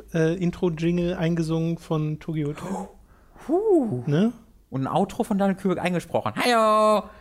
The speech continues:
Speaker 2: Das spricht er leider nicht mehr, das hat er nur früher gesprochen. Ich würd dann aber schon darum bitten, dass wir den alten Daniel Kühlberg bekommen, der bei Da-, D S T S war. Da freut er sich bestimmt richtig drüber.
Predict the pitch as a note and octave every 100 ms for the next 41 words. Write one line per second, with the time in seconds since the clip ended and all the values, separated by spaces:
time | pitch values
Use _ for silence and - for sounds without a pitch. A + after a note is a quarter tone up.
0 | - - B2 - C#3+ C#3 G2 G2 G2 F#2+
1 | F#2+ A2 A2+ A2 - A#2 G2 - - G2+
2 | - - - - G3 A3+ G3+ F#3 - G3
3 | F#3 F3 F3+ F3+ D#3+ D#3 D3 C3 C#3 C3
4 | G#2 G#2 - G2+ F#2+ - - G#2 G#2 G#2+
5 | G#2+ G#2+ G2+ G#2+ A2 - A#2 G#2+ - G2+
6 | G2+ - - - _ _ - - B2+ A2+
7 | G#2+ G#2+ G#2 G#2+ - - - F#2+ -